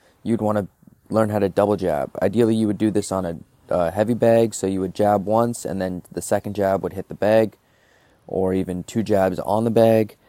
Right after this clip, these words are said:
There's many ways to do it, but these, uh, tips, these, uh, these tips for jabbing are the most fundamental thing to gaining ring generalship and controlling the ring and, uh, winning in the sport of boxing.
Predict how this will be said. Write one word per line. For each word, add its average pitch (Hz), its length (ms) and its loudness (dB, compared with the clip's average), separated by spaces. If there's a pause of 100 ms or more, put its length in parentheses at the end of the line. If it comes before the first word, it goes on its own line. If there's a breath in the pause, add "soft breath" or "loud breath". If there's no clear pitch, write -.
(180 soft breath)
There's 92 160 -4
many 98 160 -2
ways 90 200 -4
to 85 60 -12
do 107 180 -2
it, 117 180 0 (440 soft breath)
but 92 160 -2 (320)
these, 113 400 -2
uh, 101 280 2
tips, - 460 -4
these, 98 340 -4
uh, 95 460 0 (480)
these 180 220 -10
tips - 200 -4
for 98 280 -4
jabbing 113 580 -2 (420 soft breath)
are 95 380 0
the 69 160 -6
most 104 240 -4
fundamental 113 720 -2
thing 104 460 -6
to 95 340 -8
gaining 98 340 -8
ring 104 240 -6
generalship 104 720 -4 (400 soft breath)
and 90 160 -10
controlling 107 460 -4
the 98 80 -4
ring 98 360 -4
and, 90 500 -6
uh, 92 180 -2
winning 101 300 -4
in 95 100 -6
the - 40 -10
sport - 240 -2
of 85 80 -8
boxing. 90 480 -4